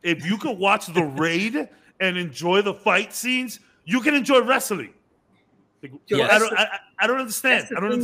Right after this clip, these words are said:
Speaker 1: understand.
Speaker 2: that pisses me off the most.
Speaker 1: I don't understand.
Speaker 2: When
Speaker 1: Like,
Speaker 2: people
Speaker 1: it's,
Speaker 2: are like,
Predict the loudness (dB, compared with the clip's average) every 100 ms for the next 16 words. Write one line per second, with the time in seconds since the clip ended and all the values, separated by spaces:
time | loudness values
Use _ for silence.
0 | -2 -2 -2 -2 -2 -4 -2 2 0 -2
1 | -4 -6 -6 -6 -6 -6 -10 -10 0 2
2 | 2 0 -2 2 2 0 -8 _ _ -2
3 | 0 0 -2 0 2 2 0